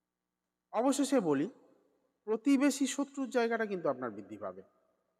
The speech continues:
থার্ড হাউসে যেহেতু কেতু রয়েছে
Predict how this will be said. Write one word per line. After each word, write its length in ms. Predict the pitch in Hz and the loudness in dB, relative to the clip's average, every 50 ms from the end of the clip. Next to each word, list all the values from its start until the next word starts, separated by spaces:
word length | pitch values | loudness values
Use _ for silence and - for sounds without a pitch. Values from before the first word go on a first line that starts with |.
| _ _ _ _ _ _ _ _ _ _ _ _ _ _ _ _ _ _ _ _ _ - | _ _ _ _ _ _ _ _ _ _ _ _ _ _ _ _ _ _ _ _ _ -2
থার্ড 220 | 123 131 156 170 175 175 | 2 4 4 4 4 2
হাউসে 260 | 185 190 185 - 208 185 | 0 -2 -2 -4 -6 -4
যেহেতু 200 | 190 190 - 202 190 - - _ | -6 -6 -8 -10 -14 -14 -16 _
কেতু 300 | 139 135 131 - - 208 202 175 | -14 -14 -14 -12 -8 -6 -2 0
রয়েছে 340 | 160 139 120 113 - - | 0 0 0 -2 -6 -8